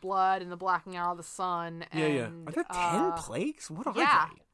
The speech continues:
Speaker 1: Uh, frogs was one that they, I don't think,
Speaker 2: All right,
Speaker 1: did.
Speaker 2: let's do it. How many
Speaker 1: Um,
Speaker 2: plagues can you name?
Speaker 1: <laughs>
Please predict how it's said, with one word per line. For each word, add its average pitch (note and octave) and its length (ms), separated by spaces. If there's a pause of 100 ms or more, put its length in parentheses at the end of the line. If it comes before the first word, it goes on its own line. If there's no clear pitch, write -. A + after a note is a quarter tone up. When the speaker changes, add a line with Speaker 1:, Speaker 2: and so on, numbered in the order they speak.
(160)
Speaker 1:
Uh, G#3+ 220
frogs C#4+ 800
was B3 240
one B3+ 260
that A3 120
they, A#3 260
I A#3 80
don't A#3 200
think, - 40
Speaker 2:
All - 100
right, B2+ 160
Speaker 1:
did. A#3+ 380
Speaker 2:
let's C#3+ 180
do D3+ 220
it. A#2+ 100
How D#3 220
many E3+ 120
Speaker 1:
Um, - 60
Speaker 2:
plagues D#3+ 320
can C#3+ 180
you C3+ 120
name? G#2 320 (420)
Speaker 1:
<laughs> - 0